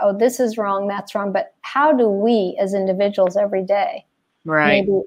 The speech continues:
Speaker 1: act in our own life and do, like, little changes and just thinking a little bit different,
Speaker 2: Mm-hmm.
Speaker 1: um, reading, or, like you're saying, seeing someone who's in a position and they're, it's not someone that you would expect to be in that position, but they are.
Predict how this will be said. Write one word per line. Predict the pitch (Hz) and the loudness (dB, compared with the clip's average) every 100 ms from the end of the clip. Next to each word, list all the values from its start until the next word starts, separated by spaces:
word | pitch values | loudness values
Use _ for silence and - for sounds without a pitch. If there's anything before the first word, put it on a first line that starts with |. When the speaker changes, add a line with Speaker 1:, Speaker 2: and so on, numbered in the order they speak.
| - | -2
Speaker 1:
act | 185 196 202 | -2 -2 -2
in | 190 | -2
our | 180 - | -2 -2
own | 190 196 | -2 2
life | 233 208 - | 0 2 0
and | 226 | 4
do, | 269 285 277 | 4 4 2
like, | 277 262 269 | 0 2 4
little | 320 226 | 4 4
changes | - 196 - - - - | 0 -8 -12 -16 -20 -8
and | 220 220 | -4 -2
just | 294 - _ _ _ _ | -4 -6 _ _ _ _
thinking | 294 330 339 311 | 4 4 4 4
a | |
little | 285 269 | 4 4
bit | 240 233 | 2 2
different, | 254 - 240 240 240 _ _ _ _ - | -2 -2 -4 -4 -6 _ _ _ _ -6
Speaker 2:
Mm-hmm. | 165 | 0
Speaker 1:
um, | 202 196 196 190 190 _ _ _ _ | 2 4 2 -2 -6 _ _ _ _
reading, | 220 220 262 269 269 269 262 254 - | 2 6 8 8 8 8 6 4 2
or, | 208 202 196 190 175 - 240 | 6 8 8 6 4 -2 -2
like | 202 196 | -2 0
you're | 233 | -2
saying, | 226 240 214 190 | -2 -4 -4 -6
seeing | - 247 254 262 | -4 0 2 2
someone | 254 - 233 233 220 | -2 -4 -2 -2 0
who's | 220 202 | -2 -2
in | 208 | -4
a | |
position | 202 190 196 220 - 214 214 185 | -2 -2 -2 -2 -4 -6 -6 -4
and | 190 | 4
they're, | 190 185 185 - 254 | 4 4 0 -8 -12
it's | - | -6
not | 240 233 | -4 -2
someone | 233 208 | -2 0
that | 208 | -2
you | 208 | -2
would | 190 | -2
expect | 185 - - 262 - | -4 -4 -2 -2 0
to | |
be | 269 | 2
in | 262 | 4
that | 247 | 2
position, | 247 233 247 - 233 | 0 0 0 0 -2
but | 208 202 | -2 0
they | 185 | 2
are. | 190 214 254 | 2 0 -2